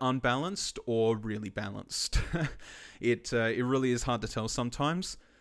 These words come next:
They also did some really bad decision making with moves like Wrap,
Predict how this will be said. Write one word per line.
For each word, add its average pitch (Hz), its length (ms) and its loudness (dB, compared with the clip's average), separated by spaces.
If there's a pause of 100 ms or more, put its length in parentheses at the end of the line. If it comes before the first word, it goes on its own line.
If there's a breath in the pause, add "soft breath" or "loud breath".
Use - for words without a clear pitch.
(180 soft breath)
They 113 160 4
also 117 380 2
did 110 320 -2
some 110 400 -4
really 110 240 -6
bad 110 260 -4
decision 117 400 -4
making 117 460 0
with 110 320 -4
moves 113 320 -2
like 113 240 -6
Wrap, 117 420 0